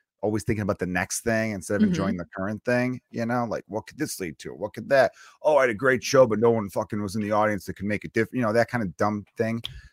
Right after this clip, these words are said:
Speaker 1: that we all get sucked into at one point, I
Speaker 2: Uh-huh.
Speaker 1: feel like. Uh, I was walking my dog, like, two days ago, and I don't know why, but I was in an angry mood. And then I thought to myself, I'm like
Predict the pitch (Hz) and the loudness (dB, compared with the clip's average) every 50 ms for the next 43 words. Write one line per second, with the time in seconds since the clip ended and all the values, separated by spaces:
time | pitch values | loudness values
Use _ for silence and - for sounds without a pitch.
0 | _ - 110 110 110 110 110 107 98 - - - 110 104 - - 110 110 101 - | _ 0 2 4 6 4 4 4 2 -2 4 4 4 4 4 0 -4 -2 0 2
1 | 113 107 104 110 110 101 - 113 110 110 113 107 160 - 117 117 117 117 117 - | 2 2 2 2 -2 -4 -2 -2 -2 0 0 -2 0 0 2 4 4 4 2 0
2 | _ _ _ _ _ - _ _ _ _ _ - _ _ - 123 127 127 123 120 | _ _ _ _ _ -20 _ _ _ _ _ -20 _ _ 2 4 6 6 6 4
3 | 120 120 - - _ _ _ - 131 143 151 120 135 147 151 151 - 147 139 127 | 2 -2 -6 -10 _ _ _ 0 2 2 2 4 4 4 4 4 4 2 2 2
4 | 107 90 117 110 120 131 143 160 156 151 160 151 _ _ _ _ - 143 139 - | 2 4 6 6 6 6 4 4 2 -2 -10 -14 _ _ _ _ -2 -2 -2 -2
5 | - 165 160 156 160 160 139 156 147 143 165 160 165 165 156 113 120 127 135 151 | 0 2 4 4 4 2 2 0 0 2 4 4 4 4 2 2 0 0 0 0
6 | 160 151 123 113 113 123 131 135 131 123 131 120 113 104 - - 107 110 113 117 | 0 0 2 4 4 4 6 4 4 4 2 0 -2 -2 -4 -6 -6 -4 -2 0
7 | 123 113 104 101 101 107 123 143 151 - _ _ _ _ _ _ _ - - 127 | 0 0 0 0 0 0 0 0 -2 -4 _ _ _ _ _ _ _ -6 -4 -2
8 | 139 139 139 135 - 147 143 139 135 120 - 123 113 120 120 113 113 101 - _ | 2 2 2 4 6 4 4 4 2 0 0 0 0 2 2 4 2 2 -2 _